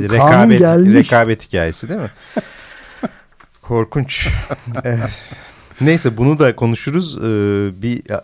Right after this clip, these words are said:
Speaker 2: isterseniz bir ara
Speaker 1: Evet.
Speaker 2: verelim kısaca ve şeye, e, sonra plastik meselesinde bir,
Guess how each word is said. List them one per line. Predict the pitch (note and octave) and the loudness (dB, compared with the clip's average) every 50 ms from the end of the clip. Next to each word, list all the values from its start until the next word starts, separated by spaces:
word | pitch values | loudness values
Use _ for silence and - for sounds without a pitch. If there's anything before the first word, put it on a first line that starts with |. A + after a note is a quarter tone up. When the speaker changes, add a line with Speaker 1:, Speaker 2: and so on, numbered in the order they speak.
| - - - | -12 -18 -20
Speaker 2:
isterseniz | - - - A#2 A#2 - - A#2+ A#2 A2+ | -10 -4 -2 -2 -2 -2 -4 -4 -4 -4
bir | A#2+ A#2 - A#2 | -6 -8 -6 0
ara | B2+ D3 | 2 2
Speaker 1:
Evet. | C#3+ B2+ A#2+ | 4 4 2
Speaker 2:
verelim | - C3 A#2 G#2+ G#2+ G2+ | 2 2 0 -2 -4 -6
kısaca | - - - - B2 A#2 A2+ C3+ D#3+ D#3+ - - - | -8 -12 -6 -2 -2 -2 0 -2 -2 -2 -2 -4 -4
ve | A#2 A#2+ A#2 - - - G#2+ G2+ | -2 -2 -2 -2 -4 -8 -10 -10
şeye, | - - G#2+ G#2+ A2+ A2 G2 F#2 - | -6 -4 -2 -2 -2 -2 -4 -8 -10
e, | G#2 G2+ | -12 -12
sonra | F#2 - G#2+ G#2 G#2+ A2 | -10 -8 -8 -6 -6 -6
plastik | G#2 - A2 G#2+ G#2 - - - _ | -6 -4 -4 -4 -4 -6 -10 -12 _
meselesinde | A2+ G2+ - - G#2 F#2 - - G#2+ A2 G#2+ B2+ A2 | -8 -8 -6 -8 -10 -10 -10 -12 -10 -8 -8 -8 -6
bir, | A#2 A2 | -8 -10